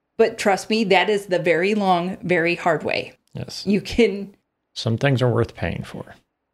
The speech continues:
Speaker 1: They are. If you wanna go far, you, you, we have to go together.
Speaker 2: Yes.
Speaker 1: You can't get far alone.
Speaker 2: No.
Speaker 1: You just can't. I'm sorry. We're pack animals.
Speaker 2: Yeah.
Speaker 1: We have
Speaker 2: Yeah.
Speaker 1: to do this together. And that's okay. We're here for you. But those are just some types of support that maybe that you didn't think of. But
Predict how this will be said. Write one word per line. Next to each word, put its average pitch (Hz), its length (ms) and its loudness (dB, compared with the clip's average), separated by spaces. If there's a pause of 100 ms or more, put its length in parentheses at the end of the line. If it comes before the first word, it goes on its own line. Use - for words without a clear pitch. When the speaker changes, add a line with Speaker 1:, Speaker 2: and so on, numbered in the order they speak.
Speaker 1:
They 214 220 4
are. - 500 0
If 196 160 -4
you 220 80 2
wanna 220 240 4
go 240 160 2
far, 175 580 2
you, 180 300 -4
you, 180 160 -2
we 185 140 2
have 185 240 0
to 196 60 -6
go 165 160 0
together. 135 500 0
Speaker 2:
Yes. - 400 -8
Speaker 1:
You 196 120 2
can't 190 300 0
get - 180 -2
far 165 400 0
alone. 165 540 -4
Speaker 2:
No. 175 80 -4
Speaker 1:
You 180 40 2
just 180 220 0
can't. 165 260 -2
I'm 175 80 -2
sorry. 202 200 -2
We're 214 100 4
pack 196 300 0
animals. 127 300 -4
Speaker 2:
Yeah. - 100 -6
Speaker 1:
We 175 80 -2
have 175 140 2
Speaker 2:
Yeah. - 40 -4
Speaker 1:
to 175 60 -4
do 170 120 0
this 175 160 -4
together. 175 440 0 (360)
And 190 180 4
that's - 180 0
okay. 180 360 0
We're 175 120 0
here 151 160 -2
for 151 160 -4
you. 123 240 -2 (520)
But 190 220 2
those 240 220 4
are 233 100 6
just 196 180 0
some 190 140 -2
types 180 260 0
of 156 80 -2
support - 380 0
that 165 160 2
maybe 156 480 -2
that 165 300 0
you 170 280 0
didn't 151 280 0
think - 180 -2
of. - 240 -2
But - 340 -2